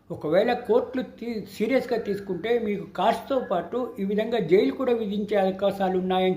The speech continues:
చెప్పడానికి ఇది ఒక మంచి ఉదాహరణ. కాబట్టి నా అడ్వైజ్ స్టూడెంట్ కమ్యూనిటీకి, ముందు మీ చదువుల మీద కాన్సన్ట్రేట్ చేయండి, చదువులో సక్సెస్ అయ్యాక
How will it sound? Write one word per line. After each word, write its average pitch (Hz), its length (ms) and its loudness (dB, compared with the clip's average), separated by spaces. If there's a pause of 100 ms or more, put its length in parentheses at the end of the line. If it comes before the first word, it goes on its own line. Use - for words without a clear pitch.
చెప్పడానికి 208 760 0 (480)
ఇది 180 140 2
ఒక 160 160 0
మంచి 180 320 0
ఉదాహరణ. 143 480 2
కాబట్టి 165 560 -4
నా 156 160 0
అడ్వైజ్ 175 640 -2
స్టూడెంట్ 190 340 -2
కమ్యూనిటీకి, 175 840 -4
ముందు 214 220 -2
మీ 220 340 -4
చదువుల 233 220 4
మీద 240 180 0
కాన్సన్ట్రేట్ 185 760 -2
చేయండి, 165 460 -2 (480)
చదువులో 285 320 2
సక్సెస్ 277 480 -2
అయ్యాక 226 500 0